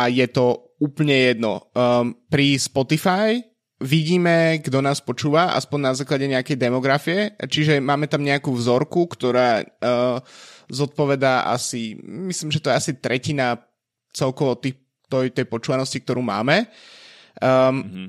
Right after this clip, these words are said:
Speaker 1: je na Spotify momentálne a výhoda toho je, že vidíme, že OK, muž, žena, vidíme krajinu, čiže vidíme, že máme veľmi veľa českých poslucháčov, um,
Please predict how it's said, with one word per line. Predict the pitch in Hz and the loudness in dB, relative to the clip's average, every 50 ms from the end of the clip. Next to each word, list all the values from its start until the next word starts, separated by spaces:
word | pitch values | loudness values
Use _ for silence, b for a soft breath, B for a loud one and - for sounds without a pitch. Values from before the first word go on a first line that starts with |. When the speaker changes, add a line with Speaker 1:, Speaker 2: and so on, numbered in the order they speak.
| 110 _ _ _ - | -16 _ _ _ -8
Speaker 1:
je | 139 139 139 139 | -2 0 2 2
na | 139 131 | 2 0
Spotify | 127 - - 127 - 135 - 147 131 135 | -2 -2 -4 -4 -4 -2 0 0 0 0
momentálne | 139 139 143 139 131 135 120 143 165 160 | 0 -2 -2 -2 0 0 0 0 0 -2
a | - - 131 135 127 - _ _ _ _ _ _ | 0 0 0 -2 -2 -4 _ _ _ _ _ _
výhoda | _ 131 131 151 160 170 175 147 151 143 | _ -4 0 2 4 4 4 4 2 0
toho | 135 143 147 147 | 2 0 2 2
je, | 135 131 123 | 2 2 2
že | 117 135 | 0 0
vidíme, | 127 131 135 120 131 123 113 107 | 0 -2 -2 -2 -2 -2 -2 -2
že | 107 104 | -4 -4
OK, | - - 117 - - 120 104 104 - - - | -2 -4 -4 -2 0 -2 -2 -2 -4 -6 -10
muž, | - 127 143 147 147 143 | -4 -2 0 0 0 0
žena, | - 127 139 135 135 131 131 127 | 0 0 0 2 2 2 2 2
vidíme | 131 120 120 117 117 123 123 120 120 117 117 117 117 110 - - _ _ | 0 0 -2 -4 -2 -2 0 0 2 2 2 0 0 -2 -4 -8 _ _
krajinu, | _ - 139 117 120 127 139 151 165 170 175 180 185 180 | _ -2 0 2 2 2 2 0 0 0 0 -2 -2 -6
čiže | - - 127 131 | -8 -4 -2 -2
vidíme, | 123 127 120 131 131 123 | -2 0 -2 -2 -2 -2
že | 120 127 120 | -2 -2 0
máme | 120 117 120 120 110 | -2 0 0 -2 0
veľmi | 110 110 117 120 120 | 0 -2 0 -2 -2
veľa | 110 113 113 110 107 | -2 0 0 -2 -2
českých | - - 117 - - 147 143 - | -4 -6 -6 -6 -8 -10 -8 -8
poslucháčov, | 139 135 - 147 - 156 143 - - 147 147 143 | -8 -8 -8 -6 -2 -2 -2 0 0 -2 -2 -2
um, | - - - - - - - - - - - _ _ - - 131 131 127 127 127 | -4 -10 -20 -20 -20 -20 -20 -20 -20 -20 -20 _ _ -2 0 2 4 4 2 2